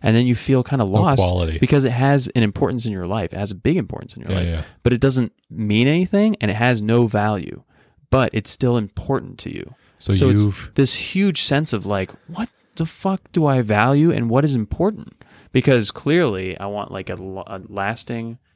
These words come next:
Speaker 1: meaningful relationship.
Speaker 2: Sure.
Speaker 1: But I have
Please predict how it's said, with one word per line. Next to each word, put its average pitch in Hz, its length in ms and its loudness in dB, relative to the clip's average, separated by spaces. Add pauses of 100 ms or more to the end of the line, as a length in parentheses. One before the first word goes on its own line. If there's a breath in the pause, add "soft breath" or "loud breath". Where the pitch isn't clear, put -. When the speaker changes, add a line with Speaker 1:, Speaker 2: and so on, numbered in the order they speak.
Speaker 1:
meaningful 101 480 -6
relationship. - 640 -12
Speaker 2:
Sure. 90 260 2 (440 loud breath)
Speaker 1:
But 104 260 2 (440)
I 98 440 4
have 98 280 2